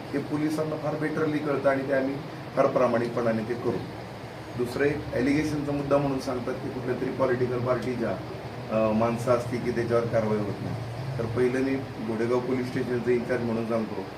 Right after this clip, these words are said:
मी महाराष्ट्र पोलीस प्र-, चा प्रतिनिधी आहे, कुठल्या पॉलिटिकल पार्टीचा मी प्रतिनिधी नाही. त्यामुळं तुमचे पॉलिटिकल काही त्याच्यामध्ये तुम्ही पदाधिकारी जरी असाल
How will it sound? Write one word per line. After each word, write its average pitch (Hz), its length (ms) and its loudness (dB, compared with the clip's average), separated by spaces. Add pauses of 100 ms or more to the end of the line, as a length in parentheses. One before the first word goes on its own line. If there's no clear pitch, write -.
(280)
मी 135 80 2
महाराष्ट्र 139 540 4
पोलीस 135 320 2
प्र-, - 540 2
चा 131 80 4
प्रतिनिधी 113 500 2
आहे, 87 100 -2 (400)
कुठल्या 127 200 2
पॉलिटिकल 123 440 2
पार्टीचा 117 440 2
मी 117 40 2
प्रतिनिधी 113 520 2 (440)
नाही. 135 240 10 (720)
त्यामुळं 143 280 8 (360)
तुमचे 127 300 0
पॉलिटिकल 143 580 4
काही 139 340 4
त्याच्यामध्ये 131 440 0
तुम्ही 131 220 0
पदाधिकारी 123 560 2
जरी 123 180 6
असाल - 300 2